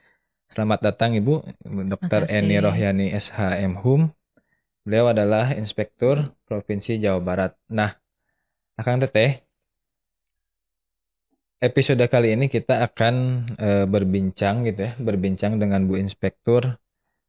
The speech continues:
Speaker 1: mulai dari apa itu tupoksi inspektorat, terus tugasnya seperti apa aja, apa yang ditangani, seputar itulah. Dan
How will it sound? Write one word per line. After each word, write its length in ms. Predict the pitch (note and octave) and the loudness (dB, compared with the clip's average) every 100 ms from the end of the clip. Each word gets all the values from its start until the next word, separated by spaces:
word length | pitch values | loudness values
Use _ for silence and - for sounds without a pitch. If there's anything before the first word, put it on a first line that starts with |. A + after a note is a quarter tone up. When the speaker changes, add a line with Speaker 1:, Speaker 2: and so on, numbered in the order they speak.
| _ | _
Speaker 1:
mulai 400 | G2+ G2+ G#2+ G#2+ | 0 2 4 4
dari 880 | G2+ G2 G2 G2 F#2+ F#2 F#2 F#2 F#2 - _ _ _ _ | 2 2 2 2 2 0 0 -2 -6 -12 _ _ _ _
apa 240 | G2 - C3 | -12 -2 -2
itu 240 | B2+ G#2+ | 0 -6
tupoksi 880 | G2 G#2 G2+ - - G#2 F#2 F#2 F#2+ | -8 -6 -6 -4 -4 -2 -2 -4 -6
inspektorat, 880 | F#2+ G2+ - A2+ B2 A2 G#2 G#2 G2 - | -6 -8 -2 0 2 2 2 0 -4 -6
terus 400 | G2 G2+ - - _ _ _ _ _ _ | -4 -2 -4 -8 _ _ _ _ _ _
tugasnya 400 | G2+ G2 F#2+ G#2+ | -4 -2 -2 -2
seperti 400 | - - G2 G2+ | -4 -4 -4 -2
apa 320 | F#2 - G2 | -4 -2 0
aja, 320 | G2 G2+ G#2 G2 | 0 2 2 2
apa 320 | - G2+ G2+ | 0 0 2
yang 160 | F#2+ | 0
ditangani, 800 | F#2 F2+ F#2+ F#2+ G#2+ G#2+ G#2+ G#2 G2+ | -2 -2 -2 0 0 0 -2 -2 -4
seputar 400 | - - - F#2 | -6 -10 -6 -6
itulah. 400 | F#2+ G#2 G2 F#2+ | -4 -4 -4 -4
Dan 240 | G#2 G#2 | -2 -2